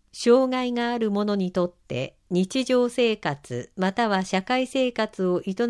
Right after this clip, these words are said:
む上で障壁となるような社会における事物、制度、慣行、観念、その他一切のものと規定されました。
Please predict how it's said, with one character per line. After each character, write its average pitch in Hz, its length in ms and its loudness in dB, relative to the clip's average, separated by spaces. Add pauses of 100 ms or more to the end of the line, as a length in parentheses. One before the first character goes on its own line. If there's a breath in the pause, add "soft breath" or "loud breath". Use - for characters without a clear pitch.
(140)
む 170 280 0
上 180 180 0
で 131 300 -2
障 233 280 4
壁 247 280 -6
と 226 120 -2
な 226 160 0
る 202 140 -2
よ 170 200 0
う 151 40 -2
な 127 260 -6 (440)
社 262 240 -2
会 247 280 0
に 202 140 0
お 180 140 0
け 190 180 -2
る 180 360 0
事 226 180 -2
物、 165 580 -6
制 220 380 0
度、 135 380 -4
慣 220 260 -4
行、 190 480 -4 (100)
観 220 320 -2
念、 127 340 -6 (160)
そ 202 200 -2
の 240 160 0
他 190 260 -4
一 240 140 -4
切 208 360 -4
の 151 140 -2
も 135 160 -4
の 143 240 -4 (420)
と 175 160 0
規 - 200 -14
定 190 180 0
さ 185 160 -4
れ 165 140 -2
ま 147 120 -6
し - 140 -14
た。 113 240 -8